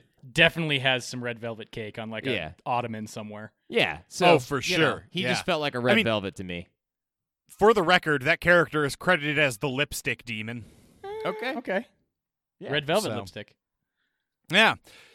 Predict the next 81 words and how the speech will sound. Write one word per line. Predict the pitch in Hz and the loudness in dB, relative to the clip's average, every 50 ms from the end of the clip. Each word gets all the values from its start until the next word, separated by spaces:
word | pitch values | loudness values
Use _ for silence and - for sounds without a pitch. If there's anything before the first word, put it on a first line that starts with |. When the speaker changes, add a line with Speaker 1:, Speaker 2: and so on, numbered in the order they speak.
| _ - | _ -4
Speaker 3:
Um, | 160 151 160 156 165 | 0 0 0 0 0
either | 220 233 214 190 | 0 2 2 4
way, | 185 185 196 226 | 6 6 4 4
you | 214 190 185 196 | 2 0 0 0
know, | 214 190 | 0 0
decent | 160 196 196 - 190 143 | -2 -4 -6 -6 -2 0
job | 170 180 185 170 | 2 2 2 2
all | 170 170 170 175 | 2 2 0 0
around. | 160 160 143 156 175 190 175 | 0 0 0 0 0 0 -2
I | 170 | -4
think | - - 175 165 - | -4 -4 -6 -6 -4
we, | 143 156 156 165 | -2 -2 -2 -2
we | 156 156 160 | 0 0 0
were | 156 147 | -2 -2
gonna, | 120 - 170 165 151 | -2 -2 0 2 2
I, | 165 180 175 156 | 2 2 2 0
Mark, | 160 175 170 156 - 156 | 0 0 0 0 0 0
no, | 165 185 175 156 | 0 0 0 0
no | 165 185 190 170 | 0 0 0 2
shit. | - - 165 143 131 | 2 0 0 2 2
I | 151 156 143 131 | 2 2 2 0
was | 123 147 170 170 160 139 - - | 2 6 6 6 6 4 2 0
like, | 147 135 131 - - | 0 0 0 -2 -4
"Oh, | 135 139 117 | -6 -8 -4
God | - - 143 131 127 113 | -2 0 0 0 0 0
damn | - 123 120 117 | -2 -2 -2 0
it, | 120 123 | 0 -2
Epic | 120 127 123 - | -2 -4 -6 -8
Brewing | 123 127 123 123 117 117 | -6 -4 -4 -2 -4 -4
<laughs> | 113 110 - | -8 -10 -10
makes | 156 - - - | -12 -14 -12 -10
Chasing | - - 131 123 117 127 123 110 104 | -8 -6 -6 -6 -8 -8 -12 -10 -10
Ghosts." | 117 113 113 113 - - - - - - | -10 -10 -10 -12 -14 -16 -18 -16 -12 -10
Speaker 2:
Yeah. | 85 80 80 80 - - 240 - - | -8 -8 -8 -10 -14 -18 -18 -10 -4
Speaker 3:
Um, | 135 127 131 131 127 127 123 127 | -2 2 2 4 4 2 2 0
so | - - - 139 123 120 120 | -4 -8 -4 -2 0 0 2
I'm | 131 143 160 151 | 4 4 2 4
glad | 147 180 190 196 208 185 | 6 8 8 10 10 10
you | 190 190 | 8 6
at | 160 | 4
least | 160 175 165 - - | 4 2 0 0 0
came | 170 160 151 139 | 2 4 4 2
to | 127 120 | 2 2
that. | 123 120 123 127 | 2 2 4 4
I | 131 | 4
would | 139 139 | 4 2
have | 143 139 | 2 0
zinged | 113 117 156 165 175 175 151 | 2 2 4 4 4 2 2
you | 156 143 | 0 2
hard | 135 156 147 143 135 127 | 4 4 4 4 4 2
if | 123 - | 0 0
you | 139 117 | -2 -2
hadn't. | 123 123 117 90 95 131 | -2 -2 -2 -2 0 2
Speaker 1:
If | 175 170 190 | 2 4 4
it | 214 190 | 6 6
makes | 214 240 247 - 285 | 6 6 6 4 2
you | 262 | 2
feel | - 247 233 220 202 | 4 6 6 8 8
any | 196 202 190 | 6 6 4
bit, | 196 180 - | 2 2 4
so | - 202 196 190 | 8 8 8 10
I | 180 170 185 220 | 10 10 10 10
was | 240 254 226 - | 8 6 4 2
thinking | 208 180 175 165 | 0 0 0 0
about | 151 151 143 131 | 2 0 0 0
this. | - 147 139 - 156 | 0 -2 -2 -2 -2
I | 147 | -2
was | 147 - | -2 0
trying | - 175 175 180 | 2 2 4 4
to | |
make | 190 196 175 | 4 2 2
it | 175 | 2
work | 160 156 160 156 - | 2 2 2 0 -2
with | 160 151 131 | -4 -6 -6
the | 139 | -6
stuff | - - 151 139 - | -4 -2 -2 -2 0
I | 143 143 | 0 0
had | 143 139 | 0 0
in | 131 135 | -2 -2
my | 131 127 | -4 -6
fridge. | - - 139 131 127 120 117 113 110 - - | -6 -6 -6 -4 -4 -4 -4 -6 -10 -14 -16